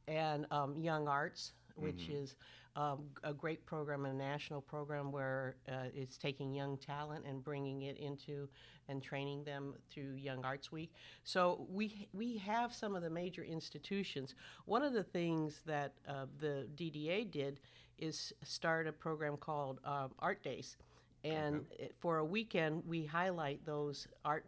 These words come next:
Speaker 1: programs that are in downtown and bring in our locals, because it's before the big Art Miami, Art Basel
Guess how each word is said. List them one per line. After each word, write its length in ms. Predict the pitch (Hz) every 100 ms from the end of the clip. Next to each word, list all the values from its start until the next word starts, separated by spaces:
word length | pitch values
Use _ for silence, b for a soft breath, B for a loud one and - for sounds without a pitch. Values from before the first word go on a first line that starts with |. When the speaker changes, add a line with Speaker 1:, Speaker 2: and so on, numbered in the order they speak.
| -
Speaker 1:
programs 500 | 160 160 151 143 139
that 140 | 143
are 180 | 143 156
in 180 | 196 196
downtown 580 | 147 139 135 135 127 135 B B B B
and 340 | 156 156 156 151
bring 280 | 180 190 175
in 140 | 165
our 140 | 147
locals, 540 | 147 160 160 127 123 - -
because 380 | 131 - 135 - B -
it's 160 | 147
before 580 | - 165 - 165 160 156 B B B -
the 80 | 147
big 260 | 151 139 - -
Art 200 | 156 156
Miami, 520 | 156 147 151 147 147
Art 240 | 143 151 151
Basel 600 | 151 147 147 139 139